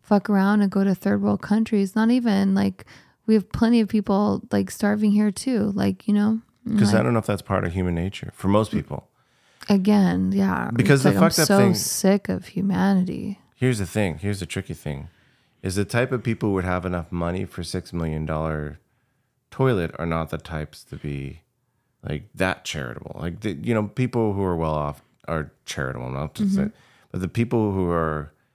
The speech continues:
Speaker 2: driven by money enough to have six million dollars to waste away in a bank account are not likely giving away all their money,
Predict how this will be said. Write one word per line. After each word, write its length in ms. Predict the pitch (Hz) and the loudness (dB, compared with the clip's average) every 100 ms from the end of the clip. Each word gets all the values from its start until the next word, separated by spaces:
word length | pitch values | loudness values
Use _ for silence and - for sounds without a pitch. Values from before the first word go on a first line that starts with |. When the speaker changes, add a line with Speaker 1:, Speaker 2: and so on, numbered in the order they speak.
| _ _ _ _ _ - | _ _ _ _ _ -6
Speaker 2:
driven 340 | 101 101 107 | -2 0 2
by 120 | 95 90 | 0 0
money 280 | 82 80 78 | 0 -2 -2
enough 260 | 73 69 | -4 -8
to 80 | - | -8
have 160 | 78 73 | -8 -6
six 280 | 90 82 82 | -6 -6 -6
million 240 | 78 76 | -4 -4
dollars 420 | 71 71 69 - - | -6 -8 -10 -14 -16
to 100 | - | -10
waste 320 | 73 76 71 76 | -6 -6 -6 -8
away 120 | 73 | -8
in 60 | |
a 40 | 71 | -8
bank 280 | 71 73 67 | -8 -8 -10
account 200 | 69 64 | -12 -10
are 80 | |
not 300 | 69 78 73 - | -6 -6 -6 -8
likely 360 | 76 78 73 - | -10 -10 -12 -8
giving 220 | 80 76 | -8 -6
away 160 | 73 69 | -6 -6
all 280 | 67 67 69 | -8 -10 -10
their 160 | 67 - | -12 -14
money, 280 | - - | -16 -18